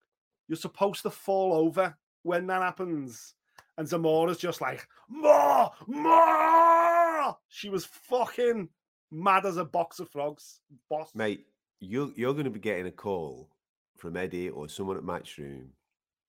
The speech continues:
Speaker 2: and they're gonna be offering you a gig, man, because you have sold the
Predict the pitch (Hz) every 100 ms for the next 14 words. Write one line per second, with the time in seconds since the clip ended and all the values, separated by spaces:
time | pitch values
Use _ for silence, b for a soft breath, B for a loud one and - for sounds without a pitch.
0 | _ _ _ 82 82 85 95 95 98 95
1 | 95 87 80 78 90 85 71 - - _
2 | - - 110 98 131 131 101 - - -
3 | 127 120 131 - 110